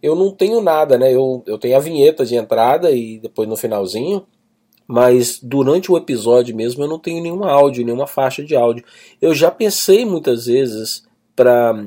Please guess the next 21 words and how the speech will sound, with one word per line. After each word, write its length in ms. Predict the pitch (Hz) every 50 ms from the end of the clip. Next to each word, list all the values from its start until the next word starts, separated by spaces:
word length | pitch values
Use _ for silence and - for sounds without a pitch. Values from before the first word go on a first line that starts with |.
| 95 - _
pensei 280 | - 147 143 - - 147
assim, 180 | 139 - - -
se, 260 | - - 143 135 127
se 140 | - - -
de 60 | 139
repente 380 | 139 139 - - 127 131 - -
faria 340 | - 185 151 139 151 175 190
alguma 280 | 165 117 113 113 110
diferença. 600 | 107 - - - 123 107 104 107 110 - - 110 - _ - - _ -
E 60 | 131
como 180 | - 160 165 170
eu 40 |
mencionei 420 | 165 165 151 - 165 139 139 127 120
antes, 340 | 139 208 269 254 - 240 190
né, 140 | 170 170 -
eu 160 | - 165 185
gostei 640 | 196 208 208 - - - - _ - 165 170 190
daquele 400 | 185 170 175 - - 180 170 170
lance 400 | 156 139 131 131 143 139 - 165
do, 300 | 160 165 165 151 139 123
do, 260 | 123 135 127 120 117